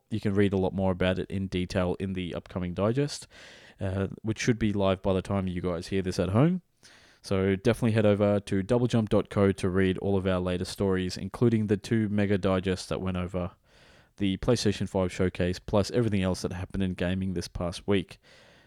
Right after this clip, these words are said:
And, you know, you can catch myself and Max, Ed, Lucas, Ben, <laughs> you know, on our, on our Twitch channel, so double jump dot co slash twitch or twitch dot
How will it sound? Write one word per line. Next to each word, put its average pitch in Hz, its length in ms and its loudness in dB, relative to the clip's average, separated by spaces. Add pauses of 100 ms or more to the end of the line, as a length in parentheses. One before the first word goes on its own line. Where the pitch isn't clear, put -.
(120)
And, 101 380 2 (320)
you 123 80 2
know, 127 240 4 (180)
you 127 140 0
can 127 100 0
catch 139 280 0
myself 120 600 8
and 101 140 2
Max, - 500 2 (240)
Ed, 107 280 4 (720)
Lucas, 110 540 2 (640)
Ben, 117 380 2 (120)
<laughs> - 120 -4
you 139 160 2
know, 117 260 4 (140)
on 113 300 2
our, 104 380 4 (880)
on 104 100 2
our 98 80 2
Twitch - 300 0
channel, 151 340 4
so 92 160 -2
double 107 300 0
jump 107 240 0
dot - 160 0
co 104 180 2
slash 98 380 -2
twitch - 360 2 (120)
or 104 180 2
twitch - 460 0
dot 107 220 6